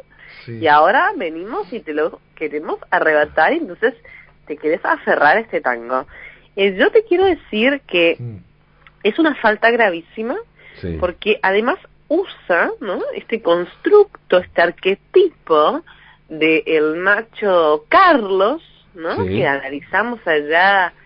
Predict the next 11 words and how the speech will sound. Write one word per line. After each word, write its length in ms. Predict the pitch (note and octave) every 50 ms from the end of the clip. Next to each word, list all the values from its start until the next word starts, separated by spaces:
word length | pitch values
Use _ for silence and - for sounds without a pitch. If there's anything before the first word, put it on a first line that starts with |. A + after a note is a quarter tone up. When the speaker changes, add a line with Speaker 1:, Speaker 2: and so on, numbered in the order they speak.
| _ _ -
Speaker 3:
Sí, 80 | F#2
Speaker 2:
cuando 220 | F2+ F#2+ - - -
Speaker 3:
claro. 180 | F#2+ F#2 F#2
Speaker 2:
empezábamos 560 | F2 E2 D2+ D2 - E4 F4+ D#4 A#3+ G3 F3+ -
con 240 | - - D#3 C#3+ C#3+
este, 720 | D3 - _ _ - D3 C#3 C3+ C3 B2+ B2+ B2+ B2+ - _ _ _ _ - - _ _ _ _ -
em, 880 | C#3 C#3 C3 B2+ B2+ B2 B2 B2+ B2 B2 B2+ C3 C3+ C3+ C3+ C3 C3+ -
bueno, 200 | - F#3 F#3+ E3+
con 100 | D#3 D3
este 200 | D#3+ - - F#3
taller. 640 | D#3 - C#3+ C3+ C#3 D3 D#3+ G3+ A#3 B3+ B3 A#3 A#3